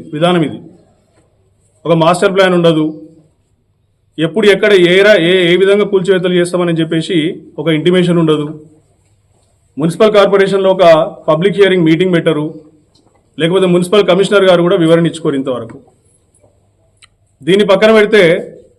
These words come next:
సింగరేణి సమస్యలు, ఎలా సింగరేణి కార్మికులకు ఎన్నడూ లేనన్నటువంటి తాయిలాలు ఇచ్చింది ప్రభుత్వం, మరీ ముఖ్యంగా స్థానిక ఎమ్మెల్యే మక్కాన్ సింగ్ గారు. ఎన్నికల ముందు ఏమన్నారు? డబుల్ బెడ్రూమ్ ఇల్లు అన్నారు,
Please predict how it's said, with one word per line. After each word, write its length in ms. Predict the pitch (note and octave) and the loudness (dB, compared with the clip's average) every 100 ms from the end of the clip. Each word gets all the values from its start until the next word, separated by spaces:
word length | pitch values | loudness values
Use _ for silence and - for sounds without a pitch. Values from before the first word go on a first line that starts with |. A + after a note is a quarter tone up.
| _ - | _ -4
సింగరేణి 380 | F3+ A3 A3+ A3 | 0 0 0 -2
సమస్యలు, 420 | G3 F#3+ F#3+ F3+ | -2 -2 -2 -2
ఎలా 260 | D3 B2+ - - _ - | -2 -4 -10 -20 _ -8
సింగరేణి 460 | E3+ G#3+ G#3+ G#3+ | -4 0 0 0
కార్మికులకు 640 | G3+ F3 F3 F3 F3 F#3+ D#3+ E3+ - - _ _ _ _ _ _ _ _ _ _ _ | 0 0 0 -2 -4 -2 -4 -4 -12 -20 _ _ _ _ _ _ _ _ _ _ _
ఎన్నడూ 380 | C#3 E3+ G#3+ A#3+ | -4 -2 2 2
లేనన్నటువంటి 680 | A#3+ G#3+ G#3 G3+ F#3+ F3+ F3 E3 D3+ D3+ | 2 2 2 0 0 -2 0 0 0 -2
తాయిలాలు 320 | D#3 E3 F#3 F3 | -2 0 2 0
ఇచ్చింది 280 | - C#3 | -4 -10
ప్రభుత్వం, 460 | C3+ C3+ B2+ C3 A2 _ _ _ _ _ - | -8 -8 -10 -14 -18 _ _ _ _ _ -6
మరీ 160 | D#3+ | -2
ముఖ్యంగా 420 | F#3+ F3+ F#3 G3 D#3 E3+ - - _ _ | -2 0 0 2 2 0 -6 -20 _ _
స్థానిక 280 | D#3 E3 F3 | -2 0 0
ఎమ్మెల్యే 340 | D#3+ D#3 E3+ | 0 0 0
మక్కాన్ 320 | D#3+ C#3 D3+ | -2 -4 -8
సింగ్ 140 | D3 A#2+ | -8 -12
గారు. 160 | - - _ _ _ _ _ _ | -14 -20 _ _ _ _ _ _
ఎన్నికల 340 | C3 E3+ G3 G#3 | -4 0 2 2
ముందు 200 | G3+ F#3+ | 2 2
ఏమన్నారు? 560 | F#3 F3 E3+ E3+ - - - | 0 0 -2 -4 -10 -18 -10
డబుల్ 240 | C#3 D#3 | -6 -2
బెడ్రూమ్ 280 | E3 E3 E3 | -2 -2 -2
ఇల్లు 120 | D#3 E3 | 0 0
అన్నారు, 260 | E3+ F#3+ | 0 -2